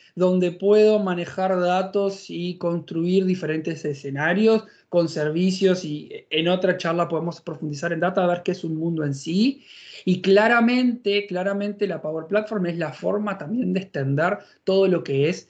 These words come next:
Dynamics, eh, ¿no? y, y, y Office trescientos sesenta y cinco en, en al-, en alguna medida.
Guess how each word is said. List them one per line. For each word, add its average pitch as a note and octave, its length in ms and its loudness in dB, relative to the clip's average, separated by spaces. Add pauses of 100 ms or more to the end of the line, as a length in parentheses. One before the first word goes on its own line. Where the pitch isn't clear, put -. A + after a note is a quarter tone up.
(180)
Dynamics, D#3 840 0 (220)
eh, B2+ 180 -8
¿no? D#3 200 -4
y, D3 220 -4
y, A3+ 240 0
y D#3 60 4
Office D3+ 220 0
trescientos D3+ 180 -4
sesenta C#3+ 180 -4
y - 40 -14
cinco E3 420 0
en, C#3+ 240 -4
en C#3 100 0
al-, C#3 180 -2
en D3 100 0
alguna C#3 340 2
medida. - 440 -14